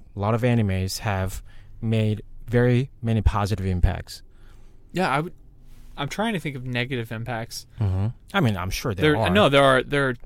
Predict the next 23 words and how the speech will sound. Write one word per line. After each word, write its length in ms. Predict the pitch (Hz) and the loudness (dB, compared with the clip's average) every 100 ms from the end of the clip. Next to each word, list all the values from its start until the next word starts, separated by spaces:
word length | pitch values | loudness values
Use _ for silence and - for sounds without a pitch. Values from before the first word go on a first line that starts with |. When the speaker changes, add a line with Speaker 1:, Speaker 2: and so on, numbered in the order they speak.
| - | -10
Speaker 2:
tons 400 | - 170 120 - | -4 -2 -4 -6
because 300 | 127 123 117 | -6 -6 -4
they 100 | 123 | -6
can 160 | 123 | -4
Speaker 1:
Mm. 100 | 120 | -2
Speaker 2:
misrepresent, 800 | 143 - - 127 123 120 117 113 - - - - - - 98 | 0 -2 0 -2 -2 -4 -4 -6 -8 -18 -20 -20 -20 -12 -6
Speaker 1:
Mm-hmm. 240 | 90 90 | -2 -2
Speaker 2:
you 60 | 110 | -4
know, 160 | 107 110 - | -8 -12 -16
people 380 | - 127 120 113 | -12 -8 -6 -6
in 180 | 110 117 | -6 -8
reality, 540 | 127 117 131 123 117 | -2 0 0 0 -2
and 100 | 113 | -2
Speaker 1:
Yeah. 100 | 110 | 0
Speaker 2:
then 120 | 92 101 | 0 -2
people 320 | 131 120 117 | -4 -4 -6
start 240 | - 127 | -4 -4
to 120 | 135 143 | -4 -4
imitate 480 | 156 151 139 120 - - | -2 -2 -4 -6 -6 -12
these 180 | 127 117 | -10 -2
Speaker 1:
Mm-hmm. 140 | 98 | 0
Speaker 2:
people, 200 | 101 127 | 0 0
and, 220 | 120 117 | -4 -8